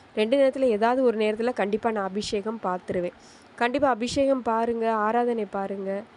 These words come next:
நான் கண்டி-, போய் பார்த்துட்டு வந்து தான் வீட்ல தீபம் போடுவேன். ஈவினிங் மா-, காலையிலனா பிரம்ம முகூர்த்தத்திலே தீபம் போட்டுட்டு நான் போயிட்டு வந்துருவேன்.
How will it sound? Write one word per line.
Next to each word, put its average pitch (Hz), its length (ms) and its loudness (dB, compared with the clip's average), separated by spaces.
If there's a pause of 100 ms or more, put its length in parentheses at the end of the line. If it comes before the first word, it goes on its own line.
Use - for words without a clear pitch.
(520)
நான் 220 200 0
கண்டி-, 214 380 0 (140)
போய் 247 260 4
பார்த்துட்டு 226 460 -2
வந்து 226 320 -2
தான் 269 240 0
வீட்ல 226 320 -2
தீபம் 214 360 -4
போடுவேன். 190 500 -2 (320)
ஈவினிங் 226 360 0 (220)
மா-, 214 200 0
காலையிலனா 247 580 0
பிரம்ம 269 320 2
முகூர்த்தத்திலே 254 680 2
தீபம் 220 260 -2
போட்டுட்டு 208 360 -2
நான் 208 300 -4
போயிட்டு 208 420 -2
வந்துருவேன். 185 480 -6